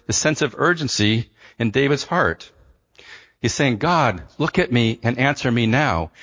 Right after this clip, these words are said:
And this is not just a passive, "God, look at me and answer."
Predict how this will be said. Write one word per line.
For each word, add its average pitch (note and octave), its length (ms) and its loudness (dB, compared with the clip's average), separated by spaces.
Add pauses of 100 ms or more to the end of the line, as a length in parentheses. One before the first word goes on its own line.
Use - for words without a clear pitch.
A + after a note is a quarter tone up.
(260)
And G#2+ 120 2
this E3+ 140 2
is F3 140 -4
not D#3+ 200 2
just D#3 220 -2
a C3 60 0
passive, B2+ 800 0 (320)
"God, D3 260 0
look C3+ 320 0
at E3+ 100 -2
me C3 320 0
and A2+ 260 0
answer." A2 720 0